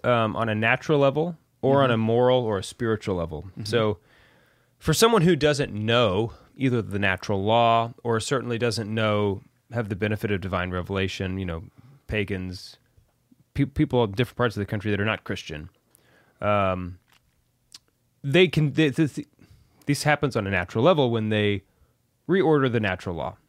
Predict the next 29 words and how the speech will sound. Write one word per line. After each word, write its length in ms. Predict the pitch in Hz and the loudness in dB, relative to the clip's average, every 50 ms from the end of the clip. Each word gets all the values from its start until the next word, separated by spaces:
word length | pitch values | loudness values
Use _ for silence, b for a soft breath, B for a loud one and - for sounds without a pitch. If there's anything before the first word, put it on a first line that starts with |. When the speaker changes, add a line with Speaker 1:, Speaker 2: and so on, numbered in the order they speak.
| _ _ - | _ _ -10
Speaker 1:
okay? 360 | - 104 - 117 107 104 101 b b b b b b b | -8 -6 -2 -2 -2 -2 -4 b b b b b b b
But 160 | - 151 151 | 0 0 0
for 180 | - - 160 123 | 0 2 2 4
us, 480 | 147 214 240 143 135 131 - - - - _ _ _ _ _ _ _ _ _ - | 6 6 4 4 2 0 -4 -8 -10 -14 _ _ _ _ _ _ _ _ _ -6
we 280 | 123 135 175 214 247 | -2 0 2 4 4
have 180 | 208 190 156 139 | 6 6 4 4
that 200 | 127 131 113 98 | 4 4 2 2
benefit 360 | 95 151 165 190 160 123 127 110 | 2 2 2 2 2 2 0 0
of 180 | 98 90 92 | 0 -2 -2
knowing 720 | 101 117 120 143 175 196 160 107 90 90 85 85 90 95 98 | 0 2 4 4 6 6 4 2 0 -2 -6 -10 -12 -6 0
God 520 | - 139 139 151 160 175 170 165 147 127 - _ _ - | 2 4 6 6 6 4 4 2 0 -4 -12 _ _ -10
has 200 | - - 110 92 | -4 -4 -4 0
made 280 | 107 113 131 151 147 113 | 2 2 4 4 4 2
the 80 | 127 120 | 0 0
world 540 | 113 117 117 117 113 110 110 110 104 - - - | 2 2 4 4 4 4 2 2 0 -4 -10 -8
the 100 | - 95 | -6 -4
way 200 | 90 87 85 85 | -2 -2 -2 -2
it 80 | 90 | 0
is, 380 | 110 131 131 131 135 123 - - b b b | 2 2 2 2 0 -2 -6 -12 b b b
and 100 | b - | b -2
he's 120 | 101 110 98 | -2 -2 -2
given 240 | - - 107 98 107 | -2 -4 -4 -4 -4
us 160 | 98 90 - | -6 -6 -6
a 80 | 98 | -8
law 480 | 90 85 92 107 123 123 120 120 117 123 - | -6 -4 -2 0 0 2 2 0 -2 -4 -10
for 180 | _ - - 113 | _ -6 -4 -4
us 120 | 104 - | -4 -4
to 100 | - 110 | -8 -10
follow. 460 | - - 113 107 107 110 110 107 104 | -6 -2 0 2 2 2 2 0 -2